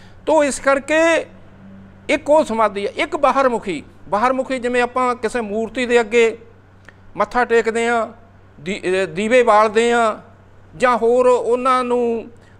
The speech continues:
ਫੁੱਲ ਭੇਟ ਕਰਦੇ ਹਾਂ ਜਾਂ ਮੇਵੇ, ਫਲ ਫਰੂਟ ਭੇ-, ਭੇਟ ਕਰਦੇ ਹਾਂ, ਇਹ ਬਾਹਰਮੁਖੀ ਆ। ਜਾਂ ਅਸੀਂ ਤੀਰਥ ਸਥਾਨਾਂ 'ਤੇ ਜਾਂਦੇ ਹਾਂ, ਇਹ ਬਾਹਰਮੁਖੀ ਸਮਾਧੀ ਆ।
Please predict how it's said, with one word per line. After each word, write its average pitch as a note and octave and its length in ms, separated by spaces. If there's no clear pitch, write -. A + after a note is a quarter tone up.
ਫੁੱਲ A#3+ 220
ਭੇਟ B3 280
ਕਰਦੇ A3 440
ਹਾਂ A3+ 220
ਜਾਂ A3 120
ਮੇਵੇ, A#3+ 600
ਫਲ A3 160
ਫਰੂਟ B3 300
ਭੇ-, A#3+ 260
ਭੇਟ A3 220
ਕਰਦੇ G#3 380
ਹਾਂ, G#3+ 100
ਇਹ D#4 100
ਬਾਹਰਮੁਖੀ A3 600
ਆ। G3+ 120
ਜਾਂ C4+ 200
ਅਸੀਂ C#4 380
ਤੀਰਥ C#4 320
ਸਥਾਨਾਂ B3 380
'ਤੇ A#3 160
ਜਾਂਦੇ G3+ 320
ਹਾਂ, F#3+ 80
ਇਹ F#3+ 140
ਬਾਹਰਮੁਖੀ F#3 480
ਸਮਾਧੀ A3+ 440
ਆ। G#3+ 120